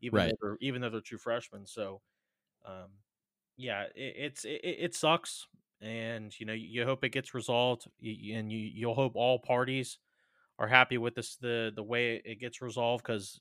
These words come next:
Speaker 1: you gotta remember there's probably someone else involved. Um, and, you know, hopefully it gets taken care of.
Speaker 2: Yeah,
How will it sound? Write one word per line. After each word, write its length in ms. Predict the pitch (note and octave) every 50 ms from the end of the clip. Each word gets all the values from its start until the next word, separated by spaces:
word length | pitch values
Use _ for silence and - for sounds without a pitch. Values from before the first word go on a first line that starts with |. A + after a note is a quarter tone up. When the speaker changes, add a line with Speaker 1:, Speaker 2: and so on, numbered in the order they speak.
| _ -
Speaker 1:
you 80 | A2+
gotta 160 | A2+ A2+ A2
remember 340 | A2 A2 A2+ A2 A2+ A2 A2 G#2
there's 220 | G#2+ G#2 F#2+ -
probably 340 | - - B2 A#2+ A2+ A#2 A2
someone 360 | - - A#2+ A#2 A2+ A2+ A2
else 240 | A2 A2 G#2+ - A#2
involved. 480 | G#2+ G#2 G#2 G#2 A2 A2+ A#2+ B2 - _ _ _ _ _ _ _ _ _ _ _ _ _ _ _ -
Um, 400 | F#2 G2 F#2+ F#2 F#2 G2 G2 G2 G2+ _ _ _ _ _ _ _ _ _ _ _
and, 480 | G2+ G#2 G2+ G2+ G2+ G2 G2 G2 G2 F#2 - - - - _
you 80 | G2
know, 120 | F#2+ G2 G2+
hopefully 320 | G2+ A2+ - - A#2 A2
it 80 | G#2+ G#2+
gets 180 | A2+ G#2 -
taken 300 | - A#2 A2+ - A#2 A2
care 220 | G2+ A#2+ A#2+ A#2 G#2
of. 140 | G2 G2+ - _ _ _ _ _ _ _ _ _ _ _ _ _ _ _ _ _ _ _ _ _ _ _ _ _ _ _ _ _ _ _ _
Speaker 2:
Yeah, 260 | A#2 B2 A#2+ G#2 F#2+